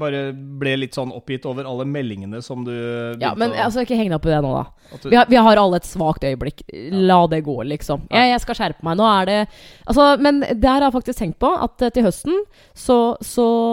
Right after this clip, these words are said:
Speaker 2: eh, kommer jeg ikke til å kjøpe sesongkort her, åpenbart, for da må jeg jo se alle de andre kampene med
Speaker 1: Skal du
Speaker 2: Frisk
Speaker 1: reise til
Speaker 2: Asker, men
Speaker 1: Hamar, da?
Speaker 2: nei,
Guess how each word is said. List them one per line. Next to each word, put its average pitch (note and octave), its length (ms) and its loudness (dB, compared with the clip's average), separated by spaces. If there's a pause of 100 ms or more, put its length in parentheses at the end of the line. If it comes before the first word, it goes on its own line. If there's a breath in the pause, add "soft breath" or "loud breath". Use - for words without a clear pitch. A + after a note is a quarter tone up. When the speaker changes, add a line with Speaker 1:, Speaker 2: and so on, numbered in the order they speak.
(140)
Speaker 2:
eh, G#3+ 960 -2
kommer G3 240 -4
jeg - 60 -14
ikke G#3+ 80 -6
til - 20 -4
å G#3+ 80 -2
kjøpe - 240 -8
sesongkort D#3 480 -10
her, G#3 160 -8
åpenbart, F#3 480 -10
for F#3 80 -4
da F3+ 80 -4 (160)
må E3+ 240 -8
jeg D3+ 80 -4
jo D#3 140 -12
se D3 100 -6
alle D3 160 -8
de D#3+ 160 -6
andre D3 160 -10
kampene C#3+ 400 -8
med D3 80 -8
Speaker 1:
Skal D3 80 -8
du C#3 80 -6
Speaker 2:
Frisk B2+ 80 -4
Speaker 1:
reise - 140 -4
til - 20 2
Speaker 2:
Asker, A3+ 140 0
men A3 100 -4
Speaker 1:
Hamar, - 80 -20
da? - 240 -6
Speaker 2:
nei, D#4+ 80 4